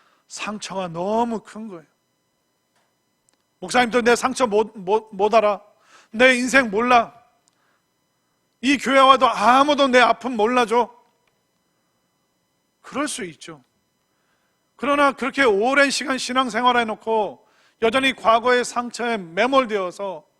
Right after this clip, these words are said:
표정과 온몸으로 그 불편함을 표현하고 있다면 과연 그는 예수님과 친밀함을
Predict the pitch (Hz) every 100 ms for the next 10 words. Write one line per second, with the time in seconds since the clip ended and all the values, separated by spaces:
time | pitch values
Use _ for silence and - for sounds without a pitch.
0 | _ _ _ _ _ _ _ _ _ _
1 | - 262 240 226 233 214 277 302 285 226
2 | 185 196 135 - _ _ - 254 240 233
3 | 277 269 208 196 170 123 _ _ _ _
4 | _ _ _ _ _ - 247 240 175 175
5 | - 170 151 170 151 170 160 135 _ _
6 | _ _ _ _ _ _ _ _ - -
7 | _ _ 185 190 190 - 156 156 156 127
8 | _ _ _ _ _ _ _ _ _ _
9 | 160 - 196 180 175 - 254 262 220 160
10 | 156 156